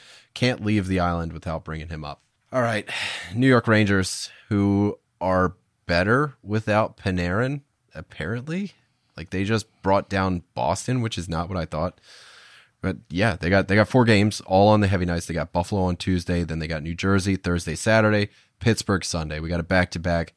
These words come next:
Saturday, Sunday, where they are at New Jersey and at Pittsburgh. Georgiev, what do we think?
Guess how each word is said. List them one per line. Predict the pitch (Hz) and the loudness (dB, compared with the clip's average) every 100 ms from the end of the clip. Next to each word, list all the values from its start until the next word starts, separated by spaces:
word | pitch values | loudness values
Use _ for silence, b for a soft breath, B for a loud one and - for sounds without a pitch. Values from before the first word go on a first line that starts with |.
| _ | _
Saturday, | - 104 98 92 85 | -2 2 2 2 -2
Sunday, | - 85 82 | -2 -4 -2
where | 82 | -4
they | 80 | -4
are | 78 71 - | -4 -6 -2
at | 95 - | -2 -2
New | 92 92 | -4 -4
Jersey | 87 87 85 80 | -2 -2 -2 -6
and | 71 - | -8 -10
at | 87 85 | -8 -8
Pittsburgh. | - 87 - 82 78 - b b b b b b _ | -8 -10 -8 -8 -8 -12 b b b b b b _
Georgiev, | 95 110 101 71 - - _ | 0 2 2 -2 -6 -16 _
what | 85 | -4
do | 92 | -2
we | 87 | -2
think? | - 73 - | -4 -8 -10